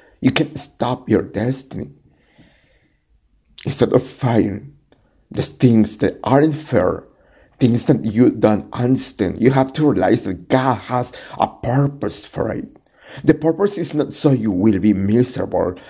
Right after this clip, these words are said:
and live frustrated and worried. The purpose is so he can show his glory through you. Yeah, he can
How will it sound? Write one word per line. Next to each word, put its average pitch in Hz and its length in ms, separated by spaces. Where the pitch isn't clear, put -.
and 120 140
live 127 140
frustrated 117 640
and 92 200
worried. 107 380
The - 80
purpose 185 380
is 135 160
so 127 240
he 226 260
can 185 300
show 147 320
his 147 260
glory 123 520
through 214 440
you. 151 1000
Yeah, 185 640
he 247 280
can 180 420